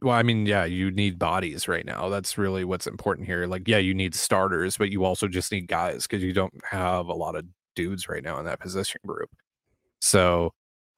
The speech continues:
uh, it, it was crucial to do that. And yeah, it, it, it makes a ton of sense to move on from someone like Muse and, um, uh, because of the, the, you know, potential cap hit there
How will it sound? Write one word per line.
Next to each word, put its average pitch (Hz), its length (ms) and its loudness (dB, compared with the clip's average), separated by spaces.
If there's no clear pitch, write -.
uh, 98 300 8
it, 110 200 4
it 135 40 6
was 117 160 8
crucial 104 400 4
to 87 100 0
do 90 140 2
that. 95 220 4
And 104 100 4
yeah, 95 260 6
it, 92 100 -2
it, 104 220 2
it 107 100 2
makes 110 220 4
a 101 40 -4
ton 104 180 2
of 95 80 2
sense 92 340 0
to 95 240 4
move 90 220 4
on 92 220 4
from 92 180 0
someone 92 260 0
like 87 140 0
Muse 92 600 2
and, 90 560 0
um, 87 400 -2
uh, 87 320 -6
because 104 240 4
of 92 100 4
the, 87 300 0
the, 85 320 -4
you 92 80 -6
know, 80 100 -8
potential - 360 -2
cap 92 300 2
hit - 160 -10
there 92 300 -2